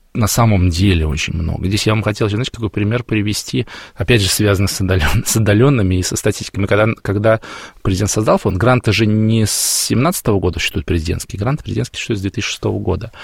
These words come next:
Ну, разные были механизмы, и вот в семнадцатом он объединил всё это в один фонд. Вот, э, мы начинали с того, что до нас, э, в две тысячи шестнадцатом году, например, гранты получили Н К О из двести шестидесяти трёх населённых пунктов.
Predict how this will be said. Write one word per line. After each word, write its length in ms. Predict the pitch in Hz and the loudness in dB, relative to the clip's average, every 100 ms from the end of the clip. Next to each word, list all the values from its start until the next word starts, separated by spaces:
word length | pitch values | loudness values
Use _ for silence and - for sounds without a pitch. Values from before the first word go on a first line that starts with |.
| - - - | -16 -14 0
Ну, 80 | 185 | 4
разные 360 | 139 104 90 | 6 4 2
были 200 | 85 87 | 0 0
механизмы, 600 | 90 98 143 180 190 120 - | 0 0 2 2 4 2 0
и 120 | 98 | 0
вот 180 | 101 - | -2 -4
в 40 | |
семнадцатом 480 | - 127 143 - 98 | -4 -2 -2 -2 -2
он 140 | 104 | 0
объединил 500 | 98 98 95 101 104 | 0 0 0 2 0
всё 200 | 95 - | -2 -4
это 140 | 95 90 | -4 -4
в 60 | |
один 220 | 92 117 | -2 -2
фонд. 340 | 117 - 240 - - - - - - - | -4 -4 -4 -6 -10 -14 -12 -10 -10 -8
Вот, 320 | 95 107 107 | 0 2 2
э, 800 | - - 104 98 101 101 104 104 | -2 -2 0 2 2 2 2 2
мы 140 | 101 113 | 2 2
начинали 420 | 113 - 113 104 | 0 0 0 0
с 100 | 98 | 0
того, 380 | - 113 170 233 - _ | 0 2 2 0 -8 _
что 380 | - - - 107 | -6 -4 0 0
до 180 | 98 107 | 2 2
нас, 540 | 120 151 - - - | 4 2 2 0 0
э, 40 | - | 0
в 460 | 104 98 95 92 101 | 0 2 0 -2 -4
две 160 | 95 | -4
тысячи 180 | - 107 | -2 -2
шестнадцатом 460 | 104 - 107 - 98 | -2 0 -2 0 0
году, 180 | 107 170 | 0 0
например, 460 | 139 - 95 104 | 0 0 0 0
гранты 500 | 92 104 127 202 - | 0 0 2 0 -4
получили 800 | - 95 98 - - 123 107 101 | -6 -4 -2 -2 -2 0 2 0
Н 120 | 101 | 0
К 140 | 95 135 | 2 2
О 140 | 165 | 2
из 100 | 98 | 2
двести 480 | 92 101 127 - 110 | 0 -2 -2 -2 -4
шестидесяти 800 | - 98 - 117 101 95 - 95 | -2 -2 -4 -2 -2 -2 -2 -2
трёх 380 | - 104 120 - | 2 4 4 4
населённых 460 | 95 95 104 98 | 0 0 0 0
пунктов. 420 | - - - - | -2 -8 -10 -20